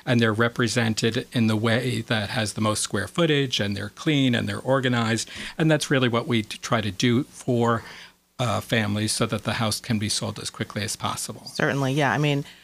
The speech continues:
Speaker 2: the difference between showing the house well and just showing the house makes all the difference in the world. You know, if your house isn't ready for market,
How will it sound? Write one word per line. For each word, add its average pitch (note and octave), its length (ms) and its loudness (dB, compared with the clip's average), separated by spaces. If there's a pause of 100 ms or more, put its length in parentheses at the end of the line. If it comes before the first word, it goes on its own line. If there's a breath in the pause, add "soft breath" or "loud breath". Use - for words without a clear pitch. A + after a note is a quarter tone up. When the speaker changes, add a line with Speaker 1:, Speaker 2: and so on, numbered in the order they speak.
(200 loud breath)
Speaker 2:
the D#3+ 200 2
difference F3 400 2
between D3+ 420 2
showing C#3+ 460 4
the C#3+ 80 2
house C3 400 0
well B2 400 4
and B2+ 160 0
just A#2+ 180 0
showing A#2 480 2
the A2 60 2
house A#2 720 0
makes A#2+ 200 0
all A#2+ 140 2
the A#2+ 60 2
difference A#2 340 -2
in A2+ 80 2
the G2+ 80 2
world. G#2 460 2 (360 loud breath)
You C#3 120 4
know, - 80 2
if - 120 -4
your D3 80 0
house D3 280 2
isn't C#3 180 -2
ready C3 420 2
for B2 200 -2
market, A#2+ 500 2